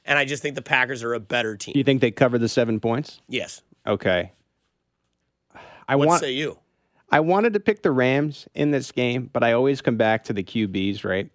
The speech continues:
Speaker 1: Right.
Speaker 2: It's some, it's always a point. And the way that Rodgers has played this year, I can't pick half a thumb Jared Goff. I just can't bring myself to do it. I'm a, I, I do like McVay, but I think the Packers get it done. I'm, I'm picking the Packers,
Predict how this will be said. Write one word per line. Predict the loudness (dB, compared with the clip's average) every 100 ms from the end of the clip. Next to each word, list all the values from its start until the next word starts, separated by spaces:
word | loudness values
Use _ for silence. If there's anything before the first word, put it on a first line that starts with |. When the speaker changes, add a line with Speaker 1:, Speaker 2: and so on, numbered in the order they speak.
| -10
Speaker 1:
Right. | -8 -6
Speaker 2:
It's | -10
some, | -4 -4
it's | -4 -10
always | -2 0 0 -2
a |
point. | -8 -10 -10 -12 -10
And | -8 -8 -10 -16 _
the | -10 -4
way | 0 0
that | 0
Rodgers | -2 2 2 2 -2 -4
has | -8 -12
played | -4 0 2 0 -4 -16 _ -6
this | -4 -4 -8
year, | -8 -8 -8 -12 -16 _
I | -20 -18
can't | -6 -2 -2 -4
pick | -2 2 2 -2 -14 _ _ _ _ _ _
half | 0 2 4 2
a | 0
thumb | -2 0 2 4 4 2 -2 -6 _ _
Jared | 0 2 4 2 0
Goff. | 0 0 -2 -12 -20 -12
I | -6
just | -6
can't | -6 -2 -2 0
bring | 0
myself | 0 0 -2 -4
to | -6
do | -4 -4
it. | -2
I'm | -4
a, | -6 -10 _
I, | -2 0 -2
I |
do | -2 0
like | 2 2
McVay, | 0 -2 0 0 0 -4 -14 _ _ _ _
but | 0
I | 2
think | 2 0
the |
Packers | 0 0 0 -8
get | -6 -6
it | -6
done. | -6 -4
I'm, | -2 -2
I'm | -4
picking | -2 -2 -2
the | -2
Packers, | 0 0 -2 -6 -6